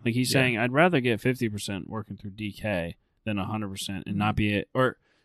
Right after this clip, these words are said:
Speaker 1: then to have nothing because I'm not able to do it in the first place. So whatever he's trying to do, he's able to do because of D K.
Speaker 2: Right, right.
Speaker 1: Phew, we are getting deep here, man.
Speaker 2: <laughs>
Speaker 1: If you aren't bored yet,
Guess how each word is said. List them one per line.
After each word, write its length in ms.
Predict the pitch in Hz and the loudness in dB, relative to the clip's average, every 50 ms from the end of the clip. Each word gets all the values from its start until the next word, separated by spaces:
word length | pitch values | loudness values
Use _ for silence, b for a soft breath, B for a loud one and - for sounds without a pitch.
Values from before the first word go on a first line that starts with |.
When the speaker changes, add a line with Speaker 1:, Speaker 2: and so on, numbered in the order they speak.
| _ _ | _ _
Speaker 1:
then 160 | - 131 135 123 | 2 4 4 4
to 80 | 117 | 2
have 160 | 120 117 107 | 2 0 -2
nothing 360 | 104 113 123 123 - 107 101 98 | 0 2 2 2 0 -2 -4 -4
because 240 | 104 101 113 104 | -4 -4 -4 -4
I'm 80 | 104 107 | -4 -4
not 180 | 110 110 110 107 | -4 -4 -4 -4
able 160 | 104 104 98 | -4 -6 -6
to 80 | 95 | -8
do 220 | 90 98 107 107 98 | -6 -4 -4 -4 -4
it 40 | 67 | -4
in 60 | 78 | -6
the 60 | 104 | -8
first 260 | - 98 98 - - | -6 -6 -6 -6 -8
place. 340 | - 76 80 - - - - _ _ _ _ _ | -10 -12 -14 -14 -16 -18 -20 _ _ _ _ _
So 140 | - - 117 | -6 0 2
whatever 260 | 120 127 143 143 143 135 | 4 4 6 6 4 4
he's 120 | 117 - | 2 2
trying 200 | - - 120 113 | 0 0 0 0
to 60 | 101 98 | 0 0
do, 240 | 101 117 113 101 | 2 2 2 2
he's 200 | 98 104 101 85 | 2 0 0 0
able 200 | 82 117 110 110 | 0 -2 0 -2
to 60 | 101 87 | -4 -6
do 140 | 90 98 92 | -6 -8 -8
because 340 | - 90 - - 107 104 98 | -8 -10 -12 -10 -8 -8 -8
of 140 | 87 78 - | -10 -12 -14
D 160 | 90 85 80 | -16 -16 -16
K. 160 | - - 62 58 - | -16 -18 -14 -4 0
Speaker 2:
Right, 240 | 127 113 90 - - - - _ - | 2 2 2 2 -2 -10 -20 _ -10
right. 240 | - 113 87 64 - - - | -8 -6 -6 -6 -8 -12 -10
Speaker 1:
Phew, 240 | - - - - - - | -8 -6 -6 -6 -8 -8
we 80 | 202 254 | -8 -8
are 80 | 294 | -8
getting 260 | 277 233 135 85 - - _ _ | -6 -8 -8 -10 -12 -20 _ _
deep 300 | - 151 196 240 240 - _ - | -8 -6 -6 -6 -6 -8 _ -12
here, 220 | - - 226 156 214 - - | -12 -10 -10 -10 -6 -2 -2
man. 180 | 220 - 240 269 240 - 349 320 | -2 -2 -2 -4 -6 -6 -6 -8
Speaker 2:
<laughs> 180 | - - 302 | -8 -8 -12
Speaker 1:
If 140 | 175 123 - | -12 -8 -6
you 160 | 226 277 277 | -4 0 0
aren't 280 | 226 190 226 220 185 131 | 2 2 0 0 -2 -2
bored 360 | 143 170 180 180 170 147 135 | 2 4 4 6 4 4 2
yet, 280 | 120 107 104 104 104 | 0 -4 -4 -4 -8